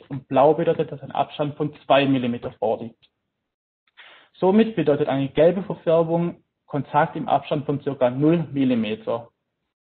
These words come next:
Sollte Ihnen im Anschluss die von der Software vorgeschla-, vorgeschlagene Okklusion jedoch nicht gefallen,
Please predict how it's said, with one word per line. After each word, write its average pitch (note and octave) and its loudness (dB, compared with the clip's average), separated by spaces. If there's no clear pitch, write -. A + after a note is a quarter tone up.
Sollte E3+ 2
Ihnen D#3 2
im D3 0
Anschluss G3+ -2
die D3+ -4
von D3 0
der B2+ 4
Software E3 0
vorgeschla-, C#3+ 2
vorgeschlagene C#3 -2
Okklusion C3+ -4
jedoch C#3+ -2
nicht C#3+ -6
gefallen, F#3 2